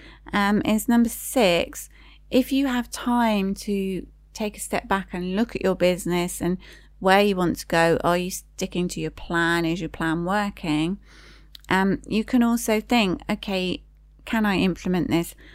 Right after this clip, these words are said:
And I've been thinking, "Yeah, I have got time to call these people. I have got time to do these things," because we've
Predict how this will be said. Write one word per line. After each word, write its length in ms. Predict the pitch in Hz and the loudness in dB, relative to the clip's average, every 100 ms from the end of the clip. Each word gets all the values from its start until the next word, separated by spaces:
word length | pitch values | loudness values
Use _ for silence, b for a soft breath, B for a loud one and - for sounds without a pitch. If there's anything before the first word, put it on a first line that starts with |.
| B - | B 0
And 100 | 202 | 2
I've 240 | 208 208 | 4 2
been 140 | 202 196 | 0 -2
thinking, 300 | 202 202 196 | -2 -2 0
"Yeah, 200 | 214 170 | 2 2
I 120 | 185 | 2
have 240 | 196 226 | 0 -2
got 200 | - 185 | -2 -4
time 300 | - 180 170 | -2 -2 -2
to 100 | 170 | -4
call 240 | - 220 208 | -4 -2 0
these 240 | 175 180 | -2 -6
people. 520 | - - - - 180 B B B B B | -8 -8 -4 -4 -4 B B B B B
I 100 | 196 | -2
have 220 | 208 208 | 0 0
got 180 | - - | -2 -6
time 280 | - 190 185 | -2 -2 -2
to 100 | - | -2
do 220 | 214 214 | 0 0
these 260 | 175 165 - | 0 -4 -4
things," 320 | 151 160 - | -2 -2 -6
because 400 | 202 - 208 - | -12 -8 -8 -4
we've 300 | 190 190 | -6 -6